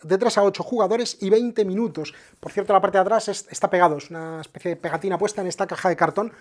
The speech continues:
que es cuanto menos llamativa. La abrimos a ver qué tiene.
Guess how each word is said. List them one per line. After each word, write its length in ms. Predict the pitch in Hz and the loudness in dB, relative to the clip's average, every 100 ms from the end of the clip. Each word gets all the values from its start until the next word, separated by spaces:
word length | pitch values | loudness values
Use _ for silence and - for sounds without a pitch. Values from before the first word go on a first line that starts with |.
| - - _ | -20 -20 _
que 80 | 170 | -4
es 80 | |
cuanto 200 | 202 147 | 0 0
menos 200 | 151 220 | 0 0
llamativa. 420 | 175 120 240 - - _ - | 0 -2 -4 -4 -8 _ -12
La 60 | - | 0
abrimos 260 | 226 185 | 2 4
a 40 | 175 | 2
ver 100 | 175 | 0
qué 60 | |
tiene. 240 | 220 208 | -2 -6